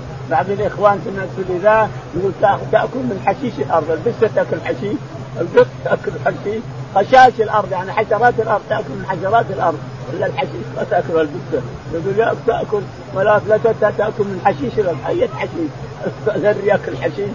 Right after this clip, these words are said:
حشيش يأكل الغنم والبقر والإبل وما إلى ذلك. أما البسة ما تأكل لما لحم ولا من حشرات الأرض. الحشرات اللي تمشي في الأرض، الفار والجراد وأي شيء، وزغة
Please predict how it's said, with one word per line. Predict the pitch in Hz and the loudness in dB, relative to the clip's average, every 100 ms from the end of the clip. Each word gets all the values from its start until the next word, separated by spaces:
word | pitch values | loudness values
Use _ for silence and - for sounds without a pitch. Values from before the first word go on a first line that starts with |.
| - - - | -10 -12 -8
حشيش | 208 262 269 | -6 -2 0
يأكل | - 208 | 0 2
الغنم | 185 165 214 214 196 - - | 2 4 4 4 0 -8 -4
والبقر | 160 165 220 226 202 | 0 4 4 4 4
والإبل | 175 160 151 214 214 196 - - | 4 2 4 4 4 0 -10 -8
وما | 170 190 214 | -6 -4 -4
إلى | 226 202 | -4 0
ذلك. | 180 180 - | 0 0 -6
أما | 285 | -8
البسة | - - - 220 | -8 -6 -2 0
ما | 240 226 | 0 2
تأكل | 208 202 185 | 2 2 0
لما | 175 170 | 0 2
لحم | 185 226 240 226 - - | 4 6 6 4 -8 -6
ولا | - 254 | -4 -2
من | 226 - | -4 -2
حشرات | - - 202 233 208 | -2 2 6 6 6
الأرض. | 185 175 143 - - - | 0 0 0 -12 -8 0
الحشرات | 208 214 214 220 - | 0 4 6 4 4
اللي | 175 175 | -2 -2
تمشي | 190 175 175 | -6 -6 -2
في | 165 | -2
الأرض، | 160 165 - - - | 2 2 0 -12 -8
الفار | 156 165 220 220 | 0 6 8 6
والجراد | 196 170 165 156 - 180 185 208 208 | 4 0 0 -2 0 4 6 6 4
وأي | 185 175 165 214 190 | 2 2 2 -2 -2
شيء، | 190 170 - 123 156 | 0 -2 -2 -6 0
وزغة | 220 214 196 | 2 4 4